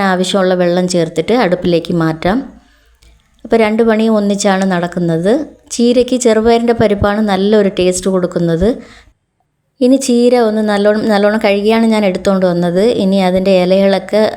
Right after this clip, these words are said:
നമുക്ക് തനിച്ചെടുക്കാം. ക-, ഇതിൻ്റെ ഇല മാത്രമാണ് യൂസ് ചെയ്യുന്നത്, മറ്റു ഭാഗങ്ങളൊന്നും യൂസ് ചെയ്യത്തില്ല. അതും ചെറിയ, ആ, ഇത് ഇച്ചിരി മെറ്റിപ്പോയാൽ അത്ര രുചിയൊന്നും ഉണ്ടാവില്ല. ചെറിയ ചീര ആയതുകൊണ്ടാണ് നല്ലൊരു ടേസ്റ്റ്. ഈ ചീരയും ചെറുപയറിൻ്റെ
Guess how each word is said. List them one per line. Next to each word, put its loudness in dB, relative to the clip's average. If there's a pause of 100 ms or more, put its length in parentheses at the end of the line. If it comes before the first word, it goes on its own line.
(140)
നമുക്ക് -2 (240)
തനിച്ചെടുക്കാം. -2 (200)
ക-, -2
ഇതിൻ്റെ 0
ഇല 2 (120)
മാത്രമാണ് 0
യൂസ് -2
ചെയ്യുന്നത്, 0
മറ്റു -2
ഭാഗങ്ങളൊന്നും 0
യൂസ് -4
ചെയ്യത്തില്ല. -2 (640)
അതും 0 (100)
ചെറിയ, 2 (280)
ആ, 0 (260)
ഇത് 0 (120)
ഇച്ചിരി -4 (100)
മെറ്റിപ്പോയാൽ 0
അത്ര -4 (140)
രുചിയൊന്നും 0
ഉണ്ടാവില്ല. 0 (140)
ചെറിയ 2 (120)
ചീര 2 (160)
ആയതുകൊണ്ടാണ് 0 (100)
നല്ലൊരു 0
ടേസ്റ്റ്. -2 (1160)
ഈ 2 (140)
ചീരയും 2 (240)
ചെറുപയറിൻ്റെ 0